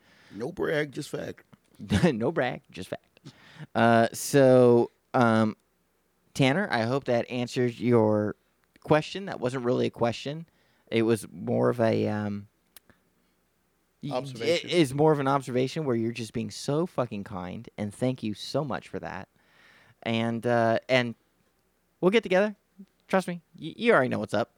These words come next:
Speaker 2: I don't need to explain it to you. Um, okay, so we got another thing on the Curious Cat, and it's, uh, from Anonymous. Anonymous says,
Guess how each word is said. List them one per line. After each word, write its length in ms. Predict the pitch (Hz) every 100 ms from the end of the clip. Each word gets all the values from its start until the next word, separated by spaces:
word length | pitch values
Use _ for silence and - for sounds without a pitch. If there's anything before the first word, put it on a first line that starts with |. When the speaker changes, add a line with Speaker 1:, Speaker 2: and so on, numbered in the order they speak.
| -
Speaker 2:
I 60 |
don't 80 | 135
need 120 | 127 101
to 40 |
explain 300 | 90 - 104
it 40 | 95
to 80 |
you. 60 | 131 - - - -
Um, 500 | - 143 139 135 127 117 _ _ _ _ _ _ - _
okay, 340 | 135 143 120
so 300 | 80 - 135
we 260 | 123 127 135
got 200 | 139 123
another 300 | 127 156 196
thing 240 | 143 113 101
on 120 | 107
the 60 | 101
Curious 360 | 101 101 90
Cat, 340 | - 110 127 - _ _ _ _ _ _
and 160 | 117 117
it's, 300 | 117 - 123
uh, 540 | 120 117 113 113 110 - _
from 220 | - 139
Anonymous. 600 | 123 120 127 107 - - - _ _ _ _ _ _ _ - _ _ _ -
Anonymous 560 | 110 143 247 170 104
says, 580 | - 101 92 98 127 -